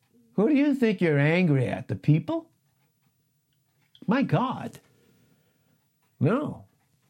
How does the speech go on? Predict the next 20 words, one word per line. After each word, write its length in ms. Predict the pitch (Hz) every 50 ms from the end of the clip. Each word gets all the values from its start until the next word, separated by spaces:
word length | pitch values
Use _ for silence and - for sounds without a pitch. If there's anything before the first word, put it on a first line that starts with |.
| _ _ _ _ _ _ _ _ _ _ _ _ _
They're 200 | - 175 247 262
functioning 760 | 247 - 226 240 247 196 - 202 185 175 175 175 180 196 185 - _ -
in 160 | - 175 175
deception 720 | 156 175 143 - - 196 247 269 - - 165 160 170 156 - - - - -
of 180 | - 156 151 151
a, 160 | 156 151 151
of 300 | - 170 165 165 156 143
a, 300 | 160 156 151 151 147 139 143 - _ _ _ _ _ -
of 220 | 147 143 139 135
a, 300 | 156 156 151 147 143 139 139 - - _ _ _ _ _ _ _ _ - - -
of 180 | 170 165 156 139
Satan 380 | - - 208 240 277 233 190 165
who's 240 | 160 185 208 143
been 180 | - 202 208 196
defeated. 680 | 175 175 139 - - 165 196 269 302 226 90 - - - _ _ _ _ _ _ _ _ _ _ _ _ _ _ _ _ _ _ _ _ _ _ _ _ _ _ _ _ _ _ _ _ _ _ - - _ _ _ _ _ _ _ _ _ -
He's 100 | 143 131
been 160 | 180 233 240
defeated. 520 | 202 190 - - 190 208 254 302 269 151 135
It's 160 | 127 - -
over 460 | 160 185 269 320 277 202 92 - -